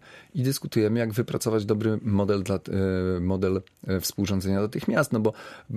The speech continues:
powiedzmy sobie uczciwie, e, bardzo trudno, a wręcz niemożliwie jest zarządzać miastem w sposób efektywny, e, dla dobra tego miasta, jeżeli nie ma się większości,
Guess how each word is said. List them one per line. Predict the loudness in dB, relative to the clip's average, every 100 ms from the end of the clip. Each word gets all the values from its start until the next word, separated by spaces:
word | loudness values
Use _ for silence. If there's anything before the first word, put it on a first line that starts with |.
| -4
powiedzmy | 0 0 2 0
sobie | 0 0
uczciwie, | 0 -2 -2 0 -2 -6 -20 -10
e, | -2 0 0 -2 -8
bardzo | 0 0 2 -2
trudno, | 0 0 2 0 0 -4 -8
a | -10 -4
wręcz | -2 -2 0
niemożliwie | 0 0 0 0
jest | 0 0 -2
zarządzać | -2 -2 0 0 0 0
miastem | 0 0 -2 -2 -6 -20
w | -4
sposób | -4 -4 -4
efektywny, | -2 -2 0 0 0 -2 -4 -4
e, | -4 -2
dla | 2 2
dobra | 2 2 0
tego | -2 0
miasta, | 0 -2 -2 0
jeżeli | 0 0
nie | 0
ma | 0
się | 0
większości, | -2 -2 -2 -2 0